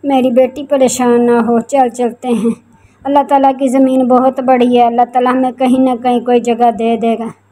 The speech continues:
वो बेचारी चलती हुई आती है, एकदम से बादल गरजते हैं और बारिश शुरू हो जाती है। "माँ मुझे बड़ी ठंड लग रही है, माँ, माँ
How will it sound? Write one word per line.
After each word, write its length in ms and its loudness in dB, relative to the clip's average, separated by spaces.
वो 100 -4
बेचारी 400 2
चलती 360 -4
हुई 160 0
आती 240 -2
है, 80 2
एकदम 360 -4
से 160 -2
बादल 420 0
गरजते 480 -2
हैं 160 2
और 120 0
बारिश 380 -2
शुरू 260 -2
हो 120 2
जाती 400 -4
है। 100 -2
"माँ 260 -2
मुझे 280 0
बड़ी 280 0
ठंड 340 0
लग 300 -2
रही 360 0
है, 100 -4
माँ, 380 0
माँ 200 -2